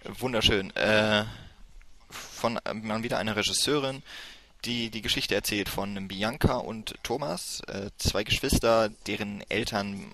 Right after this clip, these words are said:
äh, bei einem Autounfall sterben, umkommen. Und Bianca, die schon volljährig ist, sich dann dazu bereit erklärt, quasi als, äh, wie nennt man das?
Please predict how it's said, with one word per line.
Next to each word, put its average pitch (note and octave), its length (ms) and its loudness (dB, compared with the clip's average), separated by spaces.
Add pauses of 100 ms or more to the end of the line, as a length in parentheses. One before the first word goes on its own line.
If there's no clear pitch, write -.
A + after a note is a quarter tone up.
äh, F#2+ 300 -6
bei G2 160 -6
einem G2 260 -4 (200)
Autounfall G#2+ 680 0 (400)
sterben, A2 560 -2
umkommen. A2+ 500 -6 (840)
Und G#2 280 -2
Bianca, G#2+ 360 4
die G#2 340 -6 (160)
schon G2 220 -2
volljährig B2 440 2
ist, - 260 -6
sich - 420 -10
dann G2 320 -2
dazu G2 280 -2
bereit F#2 280 0
erklärt, F2 520 -2 (600)
quasi F2+ 460 -2
als, - 420 0
äh, F#2 340 -8 (1300)
wie G2+ 140 -6
nennt G2 200 -6
man A2+ 100 -6
das? - 460 -2